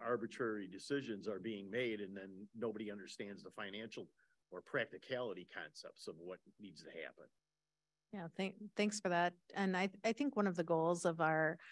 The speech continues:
Speaker 2: working with the steering committee is also to, uh, daylight a lot of the work that you all are doing, that you all know is going on, and elevate that conversation so that more people know what's going on at the service boards across our region as well. And,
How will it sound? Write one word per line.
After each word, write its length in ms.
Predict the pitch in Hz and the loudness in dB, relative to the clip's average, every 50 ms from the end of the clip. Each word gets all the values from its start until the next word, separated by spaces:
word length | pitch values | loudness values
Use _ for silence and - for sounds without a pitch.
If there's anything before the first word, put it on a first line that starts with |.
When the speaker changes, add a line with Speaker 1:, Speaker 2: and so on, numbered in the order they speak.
| - - - - | -18 -10 2 4
Speaker 2:
working 280 | 208 208 208 214 190 | 4 6 6 6 6
with 80 | 180 170 | 6 4
the 60 | 175 | 2
steering 260 | - - 226 202 196 190 | 4 6 8 8 8 8
committee 400 | - 190 180 165 170 165 165 165 | 6 6 6 8 10 10 10 10
is 140 | 170 185 | 10 10
also 240 | 208 233 233 - 254 | 10 10 10 8 6
to, 400 | 240 226 185 165 160 160 160 165 - - - - - _ _ _ - | 8 10 12 12 12 12 10 8 4 -2 -14 -20 -20 _ _ _ -4
uh, 160 | - - - - - - - _ _ - | -4 -2 -2 -2 -4 -8 -14 _ _ 4
daylight 500 | 175 190 165 165 180 196 214 247 269 262 - - - - | 6 8 8 8 8 10 8 8 8 6 0 -2 4 6
a 60 | 220 | 10
lot 200 | 226 220 220 233 | 10 10 10 8
of 80 | 226 | 8
the 80 | 220 233 | 8 8
work 220 | 214 220 220 220 | 8 8 6 6
that 100 | - - | 4 4
you 140 | - 214 220 | 6 8 8
all 200 | 208 208 208 208 | 8 8 10 8
are 60 | 208 | 8
doing, 480 | 190 202 214 196 190 202 208 220 226 220 | 8 8 8 8 8 8 8 8 8 8
that 180 | 190 180 165 - | 8 8 6 8
you 180 | - 180 202 214 | 8 8 10 10
all 160 | 208 220 220 | 12 12 10
know 160 | 214 214 214 | 10 10 8
is 120 | 214 214 | 6 6
going 300 | 214 - 214 208 208 208 | 6 6 8 8 8 10
on, 240 | 202 196 202 208 214 | 10 10 10 10 10
and 100 | 190 170 - | 8 8 6
elevate 540 | - 165 175 185 190 180 190 180 190 185 | 6 6 8 8 8 10 8 8 8 8
that 200 | - 156 156 - | 6 6 6 6
conversation 680 | - 185 180 175 170 170 - - 170 170 - 190 185 180 | 6 4 6 6 4 4 4 4 4 4 4 4 4 4
so 140 | 180 - 180 | 4 2 4
that 180 | 165 165 156 | 4 4 4
more 280 | 160 165 160 160 165 185 | 4 6 6 8 8 6
people 400 | - - - 220 - 226 233 233 | 6 4 2 4 6 8 8 10
know 400 | 220 208 202 196 196 208 220 220 | 10 10 10 10 10 8 8 8
what's 320 | 226 220 220 220 - - | 8 8 6 6 4 2
going 280 | - 208 208 214 214 214 | 4 6 6 8 8 6
on 200 | 208 208 214 214 | 6 8 8 6
at 100 | 202 208 | 6 4
the 60 | 220 | 0
service 360 | - - 214 196 208 214 - | 2 4 4 4 4 2 0
boards 360 | - - 208 214 214 214 208 214 | 2 4 6 6 6 6 4 0
across 340 | 208 - 202 196 202 - | 0 2 2 2 4 4
our 80 | 208 190 | 2 4
region 300 | 185 185 190 180 196 185 | 4 4 4 4 2 2
as 120 | 180 185 | 2 4
well. 260 | 185 175 170 185 190 190 | 6 6 8 8 8 8
And, 200 | 170 160 180 | 8 6 4